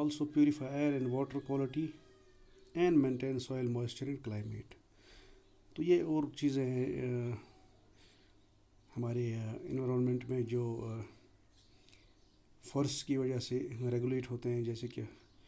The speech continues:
हवा को साफ़ करना, पानी को साफ़ करना, उसकी क्वालिटी को मेंटेन करना,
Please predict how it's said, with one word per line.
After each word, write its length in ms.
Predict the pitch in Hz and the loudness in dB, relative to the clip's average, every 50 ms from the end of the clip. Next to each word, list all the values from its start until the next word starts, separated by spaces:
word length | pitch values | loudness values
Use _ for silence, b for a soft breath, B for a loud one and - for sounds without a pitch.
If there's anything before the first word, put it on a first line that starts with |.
| B B B B B - - - | B B B B B -20 -10 -6
हवा 200 | 131 127 131 127 | -4 -2 -2 -4
को 200 | 127 - 127 120 | -4 -4 -6 -4
साफ़ 340 | - - 139 135 131 135 - | -4 -2 -2 -2 -4 -4 -6
करना, 280 | - 120 120 120 120 | -4 -2 -2 -2 -2
पानी 360 | 117 - - 123 127 131 123 127 | -4 -4 -4 -2 -2 -2 -2 -4
को 120 | 135 120 | -4 -6
साफ़ 280 | 120 - 127 123 123 - | -6 -6 -8 -8 -8 -8
करना, 160 | - 120 120 | -6 -4 -4
उसकी 200 | 117 - - 120 | -4 -4 -4 -6
क्वालिटी 320 | 113 - 131 143 135 139 135 | -4 -2 -2 -2 0 0 0
को 100 | 139 127 | 2 2
मेंटेन 400 | 127 127 127 123 131 127 123 120 | 2 2 0 0 0 -2 -2 -2
करना, 360 | - 117 113 117 117 113 | -4 -4 -4 -4 -4 -4